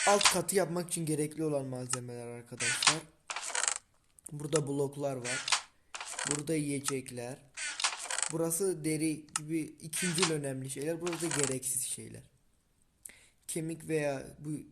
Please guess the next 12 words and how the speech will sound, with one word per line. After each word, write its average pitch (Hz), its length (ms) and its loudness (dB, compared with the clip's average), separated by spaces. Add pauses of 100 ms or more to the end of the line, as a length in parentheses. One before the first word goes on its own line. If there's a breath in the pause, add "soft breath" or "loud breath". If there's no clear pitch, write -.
(120)
şeyler 147 340 0
gereksiz 135 520 -4
değil 147 220 -4
ama 160 180 -2
yine 147 260 -6
de 147 120 -8
gereksiz 135 480 -4
kısımlar. 123 300 -4
Bu 156 80 -6
da 170 140 0
değerli 139 400 2
eşyalar. 123 440 -10